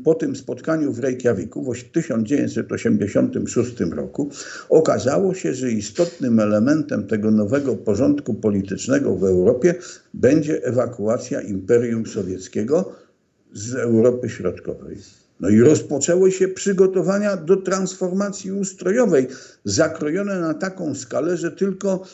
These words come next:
wie pan, ślepy by tego nie zauważył. Uwłaszczenie nomenklatury się zaczęło, selekcja kadrowa w strukturach podziemnych.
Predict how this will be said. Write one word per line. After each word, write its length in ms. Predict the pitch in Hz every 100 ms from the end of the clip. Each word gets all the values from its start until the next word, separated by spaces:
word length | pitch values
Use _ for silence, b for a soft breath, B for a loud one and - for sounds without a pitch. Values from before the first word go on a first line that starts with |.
| B -
wie 180 | 139 180
pan, 280 | 156 147
ślepy 400 | 143 208 247 -
by 160 | 104 101
tego 280 | 101 85 90
nie 160 | 92
zauważył. 760 | 87 92 90 87 87 78 82 107
Uwłaszczenie 640 | 123 135 147 - 165 175
nomenklatury 840 | 170 165 175 175 180 170 196 165 101
się 160 | 101
zaczęło, 460 | 90 90 - 90 95
selekcja 640 | 95 117 139 156 - 156
kadrowa 520 | 147 147 151 160 156
w 80 | 147
strukturach 640 | - 156 147 160 151 147 -
podziemnych. 520 | 147 139 147 107